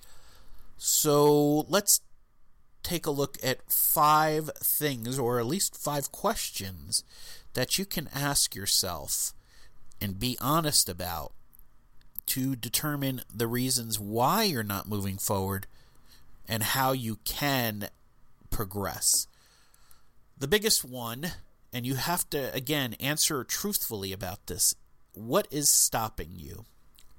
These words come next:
Personally, for me, it was fear. And there was another element that stopped me. For many years, I didn't know who I actually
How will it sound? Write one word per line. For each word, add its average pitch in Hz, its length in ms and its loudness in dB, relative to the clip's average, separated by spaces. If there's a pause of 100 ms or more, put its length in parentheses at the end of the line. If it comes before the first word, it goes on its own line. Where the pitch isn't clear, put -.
Personally, 107 680 2 (800)
for - 360 -2
me, 117 600 0 (680)
it 131 180 2
was 113 320 2
fear. - 480 -2 (640)
And 196 160 0
there 220 100 6
was 208 140 2
another 202 560 -2 (180)
element 104 600 -4 (440)
that 120 340 -2
stopped - 360 0
me. 92 240 -12 (760)
For 131 400 2
many 180 360 0
years, 95 640 0 (760)
I 123 80 2
didn't 226 300 -4 (180)
know 139 480 4
who 127 200 0
I 123 120 4
actually 104 760 -2